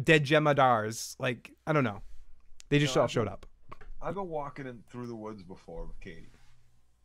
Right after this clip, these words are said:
Speaker 2: And we're on a path, and I say, "Let's take a left here," even though there's no path. There's no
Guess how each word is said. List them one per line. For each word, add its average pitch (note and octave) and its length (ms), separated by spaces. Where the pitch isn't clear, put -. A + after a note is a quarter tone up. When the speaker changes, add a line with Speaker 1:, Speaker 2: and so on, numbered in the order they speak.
Speaker 2:
And A2+ 80
we're D3 140
on C3 140
a A#2 40
path, G2 460
and F#2+ 100
I G2 120
say, F2 380
"Let's - 80
take D3 240
a C3 60
left B2 340
here," G2+ 400
even G#2+ 240
though G2+ 120
there's F2+ 200
no F#2 100
path. F2+ 500
There's G#2 160
no C#3 300